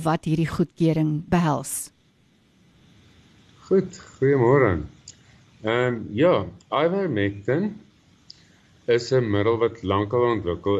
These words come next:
Speaker 2: is vir die behandeling van parasitêre infeksies in diere en in mense. Ehm, die ou wat die middel ontwikkel het, het, ehm, die Nobelprys gewen. Eh, en dit is wel bekend dat, ehm,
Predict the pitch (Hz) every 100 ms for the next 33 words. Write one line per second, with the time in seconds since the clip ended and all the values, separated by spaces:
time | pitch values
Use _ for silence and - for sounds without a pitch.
0 | 98 104 - - _ _ _ _ - _
1 | 104 98 95 101 113 110 117 - 104 98
2 | 101 98 92 - 95 98 110 101 104 101
3 | 117 131 - - _ _ _ - _ _
4 | - 90 92 90 87 82 - 85 85 87
5 | 117 113 - 101 104 120 98 87 90 -
6 | 143 175 175 - _ _ _ _ - 104
7 | 104 101 - - 101 98 107 113 113 110
8 | - 98 98 101 107 101 82 78 - 98
9 | 101 120 120 107 101 101 - 98 92 98
10 | 87 98 90 80 80 87 - 107 104 -
11 | 98 87 92 107 165 175 - _ _ _
12 | _ _ - 98 101 - - - 110 113
13 | 113 101 - 92 107 135 113 110 147 175
14 | - 117 107 101 98 95 - 90 95 92
15 | 92 95 95